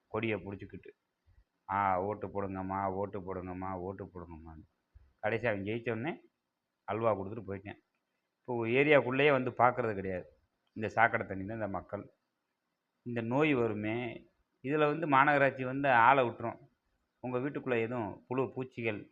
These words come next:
நீர் தேங்கியிருக்கா? கொசு உற்பத்தி ஆயிரும், மலேரியா வந்துரும், உங்களுக்கு டெங்கு வந்துரும்" அப்படின்னு சொல்லி வீட்டு வீட்டுக்குலாம் சாக்கடை தண்ணி அப்படி ஓடிக்கிட்டு இருக்கும். "என்னம்மா?" அப்படின்னு கேட்டா, "அது வேணே, நாங்க என்னண்ணே பண்ணோம்?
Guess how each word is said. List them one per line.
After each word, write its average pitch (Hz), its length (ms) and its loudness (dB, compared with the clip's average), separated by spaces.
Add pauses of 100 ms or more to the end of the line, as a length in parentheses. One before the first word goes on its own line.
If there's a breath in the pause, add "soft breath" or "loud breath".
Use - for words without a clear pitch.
நீர் 117 340 -6
தேங்கியிருக்கா? 113 720 -2 (640)
கொசு 113 540 -4 (120)
உற்பத்தி 117 420 -4
ஆயிரும், 95 360 -2 (300)
மலேரியா 117 500 0
வந்துரும், 92 420 -6 (100)
உங்களுக்கு 98 360 -4
டெங்கு 113 320 -2
வந்துரும்" 90 360 -10 (440)
அப்படின்னு 127 200 -2
சொல்லி 139 120 0
வீட்டு 135 280 -6
வீட்டுக்குலாம் 123 300 -8
சாக்கடை 156 420 6
தண்ணி 139 140 -2
அப்படி 127 240 0
ஓடிக்கிட்டு 131 260 -2
இருக்கும். 107 360 -12 (560)
"என்னம்மா?" 143 420 2 (260)
அப்படின்னு 104 260 -6
கேட்டா, 107 280 -2
"அது 90 160 -4
வேணே, 87 380 -10
நாங்க 87 280 -10
என்னண்ணே 98 340 -8
பண்ணோம்? 87 440 -12